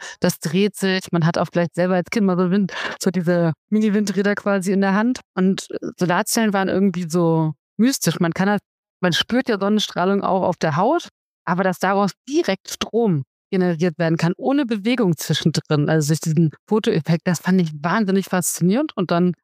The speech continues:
habe ich mich als Wirtschaftsingenieur bei einem, äh, Fra-, Fraunhofer beworben und habe dort Solarzellenforschung gemacht. Und das ist tatsächlich genauso spannend, wie ich dachte.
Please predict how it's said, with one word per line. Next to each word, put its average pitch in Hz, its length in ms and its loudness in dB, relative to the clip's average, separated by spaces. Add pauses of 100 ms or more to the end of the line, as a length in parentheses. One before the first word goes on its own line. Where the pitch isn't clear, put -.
habe 185 160 2
ich 170 80 -2
mich 190 140 0
als 170 160 -2
Wirtschaftsingenieur 208 760 0 (240)
bei 196 140 0
einem, 190 480 2 (320)
äh, 180 220 2
Fra-, - 240 -6 (240)
Fraunhofer 220 420 0
beworben 214 520 0 (120)
und 190 140 -2
habe 185 140 0
dort 190 180 0
Solarzellenforschung 220 720 0
gemacht. 208 260 0
Und 185 120 0
das 170 140 -2
ist - 180 -2
tatsächlich 185 360 2
genauso 180 360 0
spannend, 180 400 -2
wie 185 80 2
ich 165 80 -4
dachte. 254 460 -2